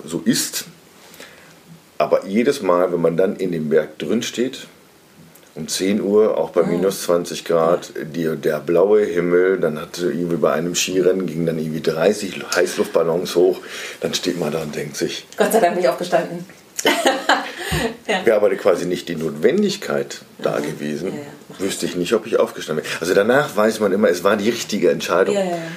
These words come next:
Speaker 1: So, und das ist ja immer ein bisschen, eh, was für uns alle immer betrifft. Man weiß eigentlich nie am Anfang, ob eine Entscheidung richtig ist.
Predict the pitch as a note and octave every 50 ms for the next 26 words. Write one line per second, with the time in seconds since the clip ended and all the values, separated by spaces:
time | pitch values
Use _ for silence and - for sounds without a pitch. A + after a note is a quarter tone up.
0 | F3 - - - - - D#2+ - F#2 G2+ G2 G2+ A2+ F#2+ G#2+ G#2 F#2+ - A2 -
1 | - G#2+ F#2+ - F#2 G2 F2+ - - - - - - - - - D2+ E2+ - -
2 | - - F#2+ E2+ - - F2 E2+ B2 B2 A2 F2+ F#2 E2 D#2 - - - - -
3 | A#2 - - - - E2 E2+ F2 D#2+ F#2 G2 A2 - - - G2 F#2+ F2+ - -
4 | A#2 C#3 D#3 C3 F#2+ - D2 E2+ F2 F2 A2 G#2+ G2+ E2+ E2+ F#2+ F#2 F2+ F#2+ F#2
5 | F2 E2 E2 E2+ E2+ F2+ G2+ G#2+ - - - E3+ F3+ G#3+ - -